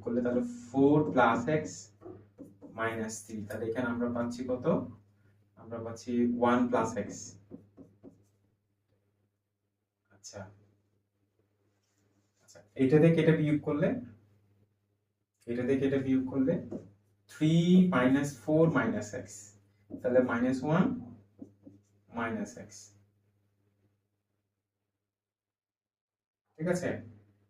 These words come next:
তারপরে এটা থেকে এটা বিয়োগ করলে মাইনাস টু হয়। ঠিক আছে, বুঝছি বিষয়টা? মানে সারি বিয়োগ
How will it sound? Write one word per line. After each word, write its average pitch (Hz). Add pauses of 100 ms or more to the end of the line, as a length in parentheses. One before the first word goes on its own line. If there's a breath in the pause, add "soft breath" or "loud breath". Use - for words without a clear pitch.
(260)
তারপরে 120 (140)
এটা 120
থেকে 135
এটা 139
বিয়োগ 123
করলে 135 (100)
মাইনাস 117 (160)
টু 135 (140)
হয়। 98 (3500)
ঠিক 131
আছে, 131
বুঝছি 120 (100)
বিষয়টা? 165 (520 loud breath)
মানে 123 (160)
সারি 143 (400)
বিয়োগ 123